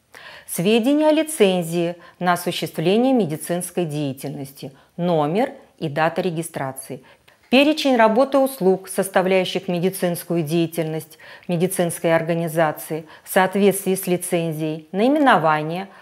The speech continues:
адрес местонахождения и телефон выдавшего её лицензирующего органа, перечень платных медицинских услуг с указанием цен в рублях –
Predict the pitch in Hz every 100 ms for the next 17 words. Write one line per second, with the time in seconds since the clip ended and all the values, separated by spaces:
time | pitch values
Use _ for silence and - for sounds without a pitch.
0 | - - 202 214 285 277 214 214 226 226
1 | 226 196 165 160 156 160 190 196 - 190
2 | 190 160 160 208 254 277 165 151 185 220
3 | - 254 247 240 226 233 233 - - 175
4 | 175 160 165 180 196 - 180 180 151 139
5 | 139 139 143 - - - - _ 254 285
6 | 311 285 262 196 202 220 262 262 240 202
7 | 208 240 233 285 269 277 - 185 190 190
8 | - 202 190 190 180 175 165 165 - 262
9 | 302 294 175 226 160 151 143 143